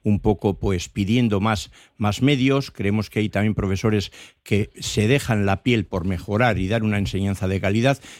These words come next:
Y a mí esto de los índices, pues todo depende de quién los haga, cómo los haga y con qué criterios. Ahora nos venden que las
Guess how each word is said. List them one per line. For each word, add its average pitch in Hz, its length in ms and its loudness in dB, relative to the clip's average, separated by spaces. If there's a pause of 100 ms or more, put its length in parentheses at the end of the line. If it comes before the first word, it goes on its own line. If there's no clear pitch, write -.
(100)
Y 117 80 2
a 113 60 6
mí 139 100 4
esto 151 220 -2
de 151 80 2
los 139 160 -2
índices, 143 400 -2
pues 104 180 -4
todo 123 240 -2
depende 127 420 0
de 113 140 -2
quién 107 160 0
los 107 180 -4
haga, 117 200 0
cómo 107 240 0
los 101 180 -2
haga 123 140 0
y - 40 0
con 95 160 -2
qué 82 140 -6
criterios. 73 500 -8 (280)
Ahora 107 220 4
nos 107 180 4
venden 127 280 4
que 113 120 -4
las 101 300 -2